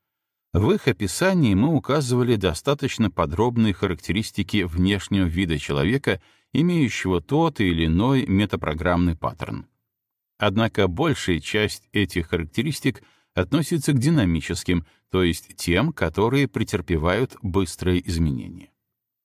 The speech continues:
Основываясь на собственном практическом опыте, данных литературы и мнениях коллег, мы позволили себе предположить наличие возможной взаимосвязи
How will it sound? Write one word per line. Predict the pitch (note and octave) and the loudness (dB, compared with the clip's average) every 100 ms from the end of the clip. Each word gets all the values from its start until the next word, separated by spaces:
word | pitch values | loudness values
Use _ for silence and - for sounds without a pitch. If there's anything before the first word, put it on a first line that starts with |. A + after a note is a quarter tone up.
| _ _ _ _ _ _ _ _ _ _ _ _ _ | _ _ _ _ _ _ _ _ _ _ _ _ _
Основываясь | G#2 G2 - F#3 G#3 F3+ F3 E3 C#3+ - | 0 0 0 0 0 0 2 2 0 2
на | A#2 A2+ | 2 2
собственном | - - E3+ - - A2+ G2 | 0 -2 -2 -2 0 2 2
практическом | F#2+ F2+ - A#2+ A2+ - G2+ - | 2 -2 -2 -2 -4 0 0 0
опыте, | D3+ E3+ D#2 - - - | -6 -4 -8 -8 -16 -10
данных | F2 G#2 A#2+ A2 - | 0 2 4 2 0
литературы | G#2 - F2+ D#2+ C3 G2 E2+ - | -2 0 -2 0 0 2 0 0
и | A2 | 2
мнениях | F#2 F#2+ F#2 F2 D#2+ | 4 4 4 0 -2
коллег, | - E2+ C#3+ - _ _ _ _ - | -2 0 0 -4 _ _ _ _ -2
мы | G#2 G3+ | 2 2
позволили | G#3 A2 D#2+ G2 F#3 F#3 D#3 | 2 0 0 0 2 2 2
себе | - F#2 F#2 D#3+ | 0 -2 0 -2
предположить | - G#2 F#2 - D#2+ D#2 G2+ C#3+ - | -2 -4 -2 -2 -2 0 0 -2 -2
наличие | F#2+ F2 F2 C#3 - A#2+ G2+ | 0 2 2 0 0 0 2
возможной | F#2 D#2+ F#2+ C#3 G#2 A#2 G#2+ _ - | 0 0 2 2 2 0 0 _ -6
взаимосвязи | E2+ A#2 A#2+ A#2 - G2 F#2+ C#2+ D2 D2 | 0 2 2 0 -2 0 0 0 -4 -6